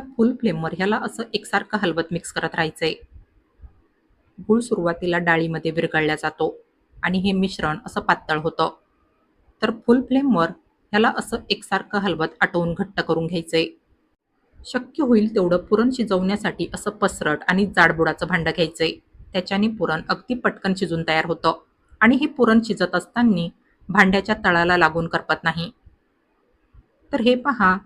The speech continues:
ह्याला फुल फ्लेमवर एकसारखं हलवत असा एवढा घट्टपणा आलाय. आता ह्या स्टेजला गॅसची फ्लेम लो करायची आहे. लो to medium फ्लेमवर आता ह्याला आपण शिजून घेणार आहोत. तर आता पुरण व्यवस्थित तयार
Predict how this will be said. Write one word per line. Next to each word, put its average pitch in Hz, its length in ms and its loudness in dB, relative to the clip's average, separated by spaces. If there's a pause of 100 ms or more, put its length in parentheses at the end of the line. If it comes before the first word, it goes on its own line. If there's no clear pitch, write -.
(200)
ह्याला 214 180 4 (200)
फुल 226 220 6
फ्लेमवर 165 380 2 (100)
एकसारखं - 560 -2
हलवत 175 520 0
असा 202 200 0
एवढा 190 280 2
घट्टपणा 165 560 -2
आलाय. 160 280 2 (800)
आता 202 180 2
ह्या 214 180 4
स्टेजला 170 440 -2 (120)
गॅसची 180 300 -2
फ्लेम 190 300 2
लो 165 120 6
करायची 160 500 -2
आहे. 165 80 0 (800)
लो 226 160 8
to 277 200 0
medium 190 380 4
फ्लेमवर 196 400 0
आता - 240 -4
ह्याला 190 340 0
आपण 175 280 -4
शिजून 165 260 -4
घेणार 165 260 0
आहोत. 165 260 2 (920)
तर 330 80 -2
आता 320 240 -4
पुरण 262 380 2
व्यवस्थित 208 580 0
तयार 185 240 0